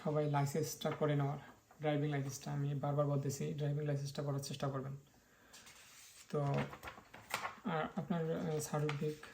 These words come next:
কী কী দেখাবেন, চলুন আরেকবার দেখি। পাসপোর্ট, ইউনিয়ন পরিষদের সার্টিফিকেট, আপনার যদি কোনো স্কিল থাকে বা লাইসেন্স থাকে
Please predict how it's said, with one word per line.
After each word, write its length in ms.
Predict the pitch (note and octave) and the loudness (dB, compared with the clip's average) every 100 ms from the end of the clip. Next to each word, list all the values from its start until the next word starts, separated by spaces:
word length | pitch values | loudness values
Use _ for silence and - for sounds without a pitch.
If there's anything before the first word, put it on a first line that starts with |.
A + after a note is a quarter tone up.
| - - - - - - - - - - - - - - - - - - | -14 -8 -8 -8 -16 -18 -10 -8 -8 -10 -10 -10 -10 -20 -20 -14 -2 0
কী 60 | D3+ | 2
কী 60 | - | 2
দেখাবেন, 320 | D3 D3+ D#3+ F#3 - | 2 2 0 -2 -4
চলুন 220 | D#3+ D3+ | -4 0
আরেকবার 580 | C#3 C#3+ C#3+ - A#2+ - - - - - - - | 0 -2 -4 -2 -2 -2 -6 -18 -20 -20 -16 -8
দেখি। 400 | F3 D#3 - F#3+ G#3+ - _ _ _ _ - | -6 -4 0 0 0 -6 _ _ _ _ -6
পাসপোর্ট, 460 | D3+ C#3+ - F3 G3+ - - _ - - - - - - - - - - - - - - - - - - - - - | -4 -2 -2 -2 -2 -8 -20 _ -20 -20 -12 -6 -6 -6 -8 -4 -2 -2 -2 -4 -4 -6 -10 -12 -12 -14 -16 -12 -4
ইউনিয়ন 220 | D#3 D#3 | -4 -2
পরিষদের 400 | E3 D#3 E3 E3 | -2 -2 -2 -4
সার্টিফিকেট, 600 | - D#3 D3 D#3 D#3 E3 - - - - - - - - - - - - - - - - - - - - - - - | -2 -2 -2 -2 -4 -4 -8 -12 -12 -16 -20 -20 -20 -20 -18 -18 -16 -12 -8 -8 -8 -14 -14 -20 -20 -20 -20 -18 -10
আপনার 440 | E3 D#3 D#3 D3+ - B3 - - _ - | -6 -2 0 0 -4 -10 -16 -20 _ -6
যদি 260 | D#3+ D3+ D3 | -2 -2 0
কোনো 240 | D#3 D#3+ | -2 0
স্কিল 220 | D#3 - | 0 0
থাকে 320 | C#3+ D3+ D#3 E3 - E3 | 0 0 -2 -6 -8 -2
বা 80 | |
লাইসেন্স 320 | C#3+ C#3+ - - | 0 0 -2 -6
থাকে 220 | C#3+ | -4